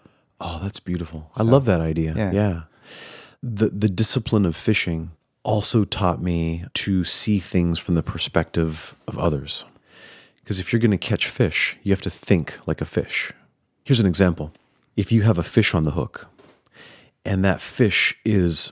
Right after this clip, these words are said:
Speaker 1: starting to pull your line towards weeds, like, you see that there's maybe some, some tree branches or something in the water,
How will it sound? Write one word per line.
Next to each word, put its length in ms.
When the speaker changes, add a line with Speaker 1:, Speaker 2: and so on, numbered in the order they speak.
Speaker 1:
starting 440
to 60
pull 360
your 180
line 340
towards 320
weeds, 420
like, 200
you 80
see 200
that 140
there's 220
maybe 220
some, 360
some 180
tree 200
branches 500
or 60
something 400
in 80
the 60
water, 420